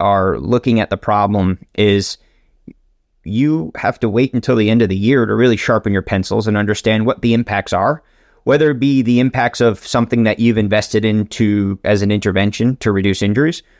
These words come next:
or it's something that you're just looking to create a, a, a baseline for a renewal. Um, you're still looking at old data.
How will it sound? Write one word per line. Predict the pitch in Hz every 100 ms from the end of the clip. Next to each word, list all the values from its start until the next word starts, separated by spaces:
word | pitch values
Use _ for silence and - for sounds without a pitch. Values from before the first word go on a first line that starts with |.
| _ _
or | 120 123 120
it's | -
something | 131 131 123
that | 120 117
you're | 110 117
just | 117
looking | 117 117 117
to |
create | 104 - 113
a, | 107 101 - -
a, | 110
a | 110
baseline | 98 113 - 101 95 92
for | - 101 101
a | 104
renewal. | 98 95 135 85 82 _ _ _ _ _ _ -
Um, | 107 107 107 -
you're | 110 117
still | - 165 143
looking | 143 143 117
at | 107
old | 110 107
data. | 101 220 -